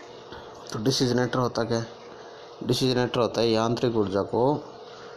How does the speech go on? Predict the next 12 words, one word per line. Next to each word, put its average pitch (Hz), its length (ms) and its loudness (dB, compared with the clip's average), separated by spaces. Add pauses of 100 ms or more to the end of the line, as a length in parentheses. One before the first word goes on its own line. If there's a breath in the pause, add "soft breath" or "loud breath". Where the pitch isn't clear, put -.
(220 loud breath)
विद्युत 104 260 4
ऊर्जा 110 240 4
में 113 240 4 (240)
बदलने 110 400 2
वाली 90 300 2
होती - 280 -8
है। - 280 -8
जो 107 60 4
यांत्रिक 110 380 0
ऊर्जा 117 220 0
होती 92 360 0
है 87 240 -2